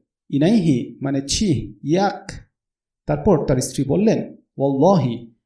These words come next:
আমরা জুলাইবিবের কাছে আমাদের মেয়েকে বিয়ে দেব না। আমাদের মেয়ের জন্য এর চেয়ে আরও অনেক ভালো পাত্র আছে।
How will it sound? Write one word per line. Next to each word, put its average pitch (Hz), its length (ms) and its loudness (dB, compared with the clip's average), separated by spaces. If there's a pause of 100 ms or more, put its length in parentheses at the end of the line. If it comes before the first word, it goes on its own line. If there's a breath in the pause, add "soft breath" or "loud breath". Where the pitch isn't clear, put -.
(140)
আমরা 139 260 -2
জুলাইবিবের 156 540 2
কাছে 202 460 -2
আমাদের 123 340 -4
মেয়েকে 139 380 0
বিয়ে 151 220 4
দেব 139 220 0
না। - 240 -12 (120)
আমাদের 139 360 0
মেয়ের 175 180 2
জন্য 180 220 -2
এর 135 220 -4
চেয়ে 135 160 -2
আরও 123 160 0
অনেক 165 260 0
ভালো 143 200 2
পাত্র 127 320 -2
আছে। - 400 -8